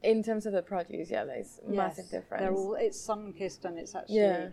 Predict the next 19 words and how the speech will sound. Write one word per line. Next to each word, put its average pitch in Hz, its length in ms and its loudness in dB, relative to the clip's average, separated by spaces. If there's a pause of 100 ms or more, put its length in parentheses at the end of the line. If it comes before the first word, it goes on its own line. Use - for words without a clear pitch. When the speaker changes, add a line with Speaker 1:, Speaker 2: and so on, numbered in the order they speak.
Speaker 2:
ripened 190 720 -2
by 185 160 2
Speaker 1:
Yeah. 208 180 8
Speaker 2:
the 180 140 2
sun, 175 260 -2
not, 180 220 -8
not, 220 180 4
Speaker 1:
Mm-hmm. 202 120 0
Speaker 2:
um, 165 360 -2
in 214 140 2
any 202 180 6
Speaker 1:
Yeah. 202 100 2
Speaker 2:
other 196 120 2
way. 175 420 6
<laughs> - 60 -20
Speaker 1:
Yeah, 240 480 8
yeah, 220 180 6
yeah. 196 280 2 (380)
Speaker 2:
Uh, 214 340 2